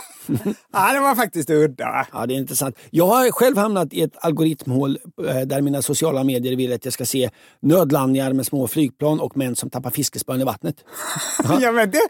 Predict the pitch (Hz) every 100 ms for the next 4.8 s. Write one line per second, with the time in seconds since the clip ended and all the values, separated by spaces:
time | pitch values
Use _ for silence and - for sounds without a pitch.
0 | - - - 381 359 349 262 254 285 254
1 | 262 - 240 - 247 208 151 415 320 277
2 | 175 - - - 175 196 190 - 226 247
3 | 220 220 190 202 311 214 185 170 170 156
4 | 156 156 139 110 131 127 120 -